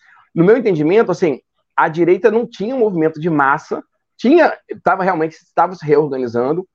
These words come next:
os think tanks de, o, os think tanks ultraliberais, eles estavam vindo com mais força, eles foram revigorados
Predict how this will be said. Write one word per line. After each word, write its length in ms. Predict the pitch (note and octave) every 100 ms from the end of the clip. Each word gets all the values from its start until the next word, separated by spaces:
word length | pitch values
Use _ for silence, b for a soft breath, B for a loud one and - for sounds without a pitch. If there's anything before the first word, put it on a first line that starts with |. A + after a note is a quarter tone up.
| _ _ _ _ -
os 240 | F3 A3+
think 260 | - G#3+ -
tanks 380 | - D3+ C#3 - -
de, 240 | A#2+ D3 -
o, 180 | C3+ C3+ -
os 180 | C3+ -
think 200 | F#3 -
tanks 260 | C#3 C3
ultraliberais, 720 | C#3+ D#3 D3 C#3 B2+ A2+ G2+ - _ _ _ _ _
eles 260 | C3+ C3+ B2+
estavam 440 | - F#3+ G3+ C#3+
vindo 340 | C3+ C3+ A2+ -
com 160 | D3
mais 180 | E3 E3+
força, 460 | - - C3 G3 C#3
eles 140 | A#2+
foram 180 | - C3
revigorados 920 | C#3 D#3 D#3+ D3 A#2 G#2+ E3 B2 -